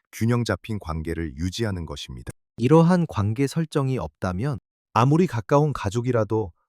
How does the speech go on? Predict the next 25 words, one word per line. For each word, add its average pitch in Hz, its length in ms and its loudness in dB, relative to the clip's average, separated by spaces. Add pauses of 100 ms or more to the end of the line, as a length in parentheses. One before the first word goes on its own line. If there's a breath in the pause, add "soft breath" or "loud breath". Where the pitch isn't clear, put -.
오히려 123 360 6
서로에게 165 540 0
심리적인 151 600 -2
부담감만 107 640 -2
안겨줄 107 480 0
수 - 160 -8
있다는 104 360 -4
점을 90 320 -4
기억해야 139 540 -4
합니다. 104 320 -6 (300)
네 117 180 6
번째로 190 460 4 (340)
현명한 180 520 2
어르신은 92 720 0
최근 175 300 -2
새로운 180 440 0
대안으로 98 560 -2
떠오르고 143 500 2
있는 76 380 -4 (360 soft breath)
친구들과의 147 840 0
공동생활이나 104 1120 -2 (260 soft breath)
실버타운 196 680 -2
같은 113 480 -4
형태에 175 420 0
대해서도 90 640 -4